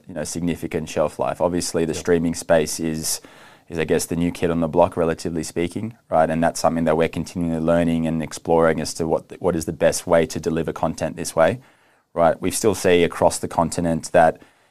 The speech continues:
Speaker 1: you know, data in some markets, in particular in rest of Africa, data is still a massive blocker,
Speaker 2: Mm-hmm.
Speaker 1: right? Everyone's on their phone, though. Everyone is on their phone. I was in Lagos, um, about a month or so ago, and everyone's on their phone. So we know that, you know, the, we need to tap in into,
Speaker 2: Yeah.
Speaker 1: into that space. But
Speaker 2: But
Speaker 1: there
Speaker 2: the
Speaker 1: are
Speaker 2: challenge is it's text, though, not,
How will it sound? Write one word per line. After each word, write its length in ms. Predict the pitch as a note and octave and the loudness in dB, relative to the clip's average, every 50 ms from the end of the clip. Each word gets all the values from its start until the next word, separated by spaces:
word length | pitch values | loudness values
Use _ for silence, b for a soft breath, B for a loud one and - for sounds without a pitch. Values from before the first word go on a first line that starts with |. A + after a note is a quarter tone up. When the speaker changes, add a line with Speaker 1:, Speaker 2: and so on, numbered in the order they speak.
| b b _ | b b _
Speaker 1:
you 80 | E2+ F2 | -2 0
know, 120 | D#2+ D#2+ | 0 0
data 560 | - - _ - F2 F2 F2 E2+ E2 F2+ G2 C3 | 0 -2 _ 2 4 6 6 6 4 2 0 -6
in 120 | - F2 | -8 -8
some 220 | D#2 - E2+ E2 E2 | -2 0 0 2 4
markets, 460 | E2 E2+ E2 F2 - E2+ E2 - - | 4 4 2 2 0 -4 -6 -6 -6
in 80 | E2+ D#2 | -8 -8
particular 400 | E2+ - - E2+ D#2+ - F2+ E2+ | -8 -8 -8 -8 -4 -2 -2 -2
in 80 | D#2+ E2 | 0 -2
rest 200 | E2+ D#2+ - - | -2 -4 -2 0
of 60 | F2 | 0
Africa, 420 | E2+ E2+ - - E2 - - E2 D#2+ | 0 0 0 -4 -8 -4 -4 -4 -2
data 320 | - E2 D#2 D#2+ E2 D#2+ | 0 0 0 0 0 -2
is 100 | D#2+ - | -2 -4
still 200 | - - F2 E2 | -4 -4 -2 -2
a 60 | D#2+ | -2
massive 400 | E2+ D#2+ D#2+ - - E2+ E2 E2 | 0 -2 -2 -2 -6 -8 -12 -2
blocker, 360 | - F2 D#2+ - - G#2 G2+ - _ _ - | 2 2 2 2 0 -4 -6 -8 _ _ -12
Speaker 2:
Mm-hmm. 160 | A#2 F#2+ G#2 - - _ | -10 -10 -10 -10 -12 _
Speaker 1:
right? 240 | - D#2+ D#2+ F2 - - | 2 4 4 4 2 0
Everyone's 320 | - G2+ G#2+ G#2+ A2 G#2 A2 | 0 2 4 4 4 4 4
on 80 | G#2+ | 4
their 80 | F#2+ F2 | 2 2
phone, 300 | - G2 F2+ F2 F2 E2 | 4 4 4 4 4 2
though. 140 | D#2+ D#2+ E2 - | 0 -2 -4 -2
Everyone 420 | - G2+ G#2 G#2 G#2+ G#2 G2+ G2 G2 | 0 0 2 4 4 4 4 2 2
is 80 | F#2 | 2
on 80 | F#2+ F2 | 2 0
their 80 | E2+ - | 2 2
phone. 100 | E2 E2+ | 4 2
I 20 | |
was 100 | E2+ F2+ | 4 2
in 80 | F#2 F2+ | 4 4
Lagos, 520 | F2+ F2+ F2+ D#2+ F2+ F2 - - - - b b b b b b b b b _ | 6 6 6 6 4 4 4 2 -2 -4 b b b b b b b b b _
um, 260 | - E2+ E2 E2 E2+ | 2 4 4 4 4
about 180 | E2 F2+ F2+ E2 | 6 6 6 6
a 40 | E2+ | 6
month 260 | F2+ F2+ F#2 F#2 - | 6 4 4 4 2
or 80 | F2+ E2+ | 0 0
so 180 | - F#2+ E2+ | 4 4 4
ago, 180 | E2 E2 E2+ D#2+ | 4 4 4 4
and 100 | D#2+ - | 4 4
everyone's 340 | - G2 F#2 F#2 F2+ F2 E2+ | 2 0 2 2 0 0 0
on 100 | F2 F2 | 0 0
their 120 | E2+ D#2+ - | -2 -2 0
phone. 260 | - D#2 D#2+ E2 D#2+ | 0 0 0 0 -2
So 140 | - E2+ E2 | -2 -2 0
we 100 | E2+ E2+ | 0 2
know 300 | F2 F2+ F2+ F#2 F2+ F2 | 4 6 6 6 6 6
that, 300 | E2+ E2 E2+ D#2+ D2 - - - | 6 6 6 6 4 -2 -10 -12
you 80 | - E2+ | -6 -4
know, 120 | E2+ D#2+ | -2 -2
the, 380 | D2+ - - F2+ F2 F2 E2+ E2 - _ _ _ | -4 -4 -2 0 0 0 0 -2 -6 _ _ _
we 120 | - F2+ F2 | -8 -2 0
need 100 | F2+ F2+ | 0 2
to 80 | F2 | 0
tap 300 | E2 - D2+ E2 E2 - | 0 2 0 0 0 0
in 100 | D#2+ E2+ | -4 -4
into, 280 | E2+ E2 D#2 - - E2+ | -4 -4 -6 -6 -6 -6
Speaker 2:
Yeah. 60 | E2+ - | -4 -4
Speaker 1:
into 200 | E2+ E2+ - E2 | -6 -6 -2 2
that 220 | E2+ E2 - - | 2 2 2 0
space. 360 | - - F2+ F2 E2+ E2+ - | 0 2 4 4 4 2 0
But 120 | - F2 F#2 | -2 -4 0
Speaker 2:
But 60 | - | 2
Speaker 1:
there 80 | F2 F2 | 4 6
Speaker 2:
the 40 | E2+ | 6
Speaker 1:
are 20 | |
Speaker 2:
challenge 240 | E2+ C#3 C3 B2 G#2+ | 6 6 4 4 2
is 100 | A2+ G#2 | 2 0
it's 160 | G#2 F#2 - | -2 -4 -4
text, 380 | - - - B2+ - - - - | -4 0 2 2 2 0 -2 -2
though, 140 | G#2 F#2+ F#2+ | -2 -2 0
not, 220 | - G2+ - - | -2 -4 -4 -6